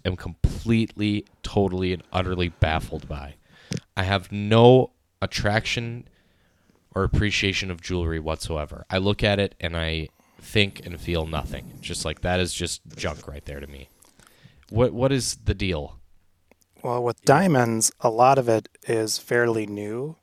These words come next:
Speaker 2: And isn't it, I wanna say it's De Beers that pretty much created the entire demand for diamonds through marketing.
Speaker 1: Yeah, they, like, paid for it to get into movies and stuff, right?
Speaker 2: Yeah. So with diamonds, they're, you're pretty on the mark in that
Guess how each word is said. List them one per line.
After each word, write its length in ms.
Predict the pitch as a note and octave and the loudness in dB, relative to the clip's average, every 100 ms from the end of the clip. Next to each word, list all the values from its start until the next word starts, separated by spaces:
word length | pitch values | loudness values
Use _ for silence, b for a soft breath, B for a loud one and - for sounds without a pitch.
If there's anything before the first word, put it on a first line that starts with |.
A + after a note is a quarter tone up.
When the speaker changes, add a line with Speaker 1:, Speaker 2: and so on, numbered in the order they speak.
| _ | _
Speaker 2:
And 200 | - A2 A2+ | -8 -6 -4
isn't 280 | C3+ D3+ C#3+ | -4 -2 0
it, 160 | B2 - - | -2 -6 -12
I 80 | A2+ | -4
wanna 180 | A#2 A#2 | -2 0
say 220 | - A2+ | 2 0
it's 160 | G#2+ B2 | -2 -4
De 180 | A2+ A2 | -4 -4
Beers 600 | A2 G#2 G#2+ C3 D3 - | -2 -2 0 -2 -2 -2
that 180 | G#2 | -4
pretty 220 | - A#2 A2+ | -4 -4 0
much 260 | A2+ - | 0 -2
created 460 | - A2+ G2+ A2 G#2+ | -8 -6 -2 -4 -2
the 100 | G#2+ | -4
entire 400 | G2+ A2 G2+ G#2 | -2 -2 0 0
demand 460 | G2 F#2+ F#2+ G2 G#2 | -2 -6 -6 -8 -6
for 140 | G#2 | -6
diamonds 640 | F#2 F2+ F#2 G#2+ B2 B2 | -4 -6 -6 -4 -2 -2
through 160 | - G2+ | -2 -6
marketing. 380 | F#2 F2+ - A2+ | -8 -10 -4 -2
Speaker 1:
Yeah, 120 | A#2+ | 0
they, 160 | F2 E2+ | -2 -2
like, 280 | E2+ - - | -2 2 4
paid 320 | A2 G#2 - | 4 2 -2
for 180 | - F#2+ | -4 -4
it 80 | |
to 80 | - | -4
get 160 | E2 E2+ | -6 -6
into 140 | E2 | -6
movies 360 | D#2+ A2+ G#2 C#2+ | -8 -6 -6 -8
and 100 | C2+ | -14
stuff, 280 | - C#2+ - | -16 -16 -10
right? 180 | E2 F2+ | -10 -4
Speaker 2:
Yeah. 480 | A#2 A#2 G#2+ F#2+ F#2 b b b b _ _ | 0 2 2 0 -6 b b b b _ _
So 560 | - - A2+ G#2+ G#2 - | -4 2 4 4 2 -2
with 280 | A#2 A2 _ | -4 -6 _
diamonds, 640 | C3 C#3+ C3 A2+ G#2 G#2 - _ _ | 4 6 4 2 0 -4 -8 _ _
they're, 300 | A#2 G#2+ A2 | 0 0 -2
you're 320 | - A2 G2+ G2 _ _ | -2 -4 -4 -8 _ _
pretty 280 | - A#2+ G#2+ | -8 -6 -2
on 200 | G#2 G2+ | -2 -2
the 60 | G2 | -4
mark 360 | G2+ G2+ F#2+ | -4 -2 -4
in 140 | G#2+ G2+ | -6 -2
that 200 | G2+ | -2